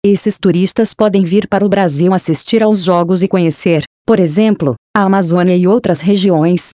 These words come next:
explicou o presidente da Embratur. O ministro do Esporte se mostrou otimista. "Somos um país com muita centralidade. Eu acho que a quantidade de pessoas que teremos nas disputas vai ser muito grande.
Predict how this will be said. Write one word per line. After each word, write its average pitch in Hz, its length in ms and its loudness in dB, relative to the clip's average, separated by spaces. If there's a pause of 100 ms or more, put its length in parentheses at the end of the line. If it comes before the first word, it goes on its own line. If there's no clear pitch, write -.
explicou 208 540 0
o 226 40 -2
presidente 175 580 0
da 190 80 0
Embratur. 190 540 0 (380)
O 196 40 2
ministro 190 520 2
do 196 80 0
Esporte 180 540 -2
se - 140 -2
mostrou 196 420 0
otimista. 175 600 0 (400)
"Somos 190 360 0
um 196 160 2
país 190 400 0
com 208 160 0
muita 185 300 2
centralidade. 185 960 0 (400)
Eu 185 100 2
acho 170 300 -2
que 202 100 -2
a 190 60 -2
quantidade 170 600 -2
de 165 100 -4
pessoas 185 540 -2
que - 100 -6
teremos 180 480 2
nas 190 220 0
disputas 220 600 -2
vai 170 200 0
ser 208 240 -2
muito 226 280 2
grande. 135 420 0